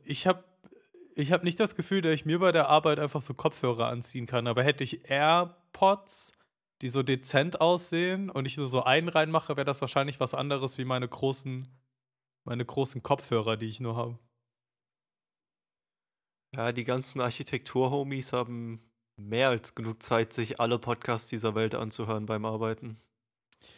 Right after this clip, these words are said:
Speaker 1: Aber muss man sich
Speaker 2: Dann
Speaker 1: da
Speaker 2: sitzt
Speaker 1: nicht
Speaker 2: man
Speaker 1: ordentlich
Speaker 2: alleine.
Speaker 1: konzentrieren?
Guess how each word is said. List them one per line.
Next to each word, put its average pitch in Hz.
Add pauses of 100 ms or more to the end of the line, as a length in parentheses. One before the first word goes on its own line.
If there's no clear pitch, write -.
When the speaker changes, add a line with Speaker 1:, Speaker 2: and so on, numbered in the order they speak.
(240)
Speaker 1:
Aber 123
muss 135
man 170
sich 135
Speaker 2:
Dann 107
Speaker 1:
da 131
Speaker 2:
sitzt 131
Speaker 1:
nicht 143
Speaker 2:
man 120
Speaker 1:
ordentlich 147
Speaker 2:
alleine. 165
Speaker 1:
konzentrieren? 175